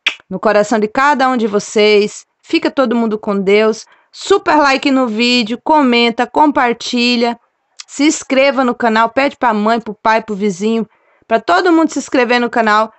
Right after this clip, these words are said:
pra que mais pessoas tenham acesso aqui aos meus vídeos, aos nossos vídeos, aliás, aos nossos conteúdos, tá bom?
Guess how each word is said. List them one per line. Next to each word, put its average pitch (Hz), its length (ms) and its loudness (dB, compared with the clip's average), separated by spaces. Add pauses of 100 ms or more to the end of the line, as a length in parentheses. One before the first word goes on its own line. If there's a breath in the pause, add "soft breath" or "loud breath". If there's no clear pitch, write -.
(180 soft breath)
pra 220 140 -2
que 226 100 -6
mais 262 280 0
pessoas 262 400 -4
tenham 254 200 -2
acesso 226 440 -2
aqui 220 360 -8 (400 soft breath)
aos 214 280 2
meus 226 540 0
vídeos, 214 340 -4
aos 214 200 0
nossos 226 640 2
vídeos, 190 360 -4
aliás, 175 500 0
aos 180 160 -4
nossos 196 320 -4
conteúdos, 190 560 -6
tá 165 100 -2
bom? 254 300 0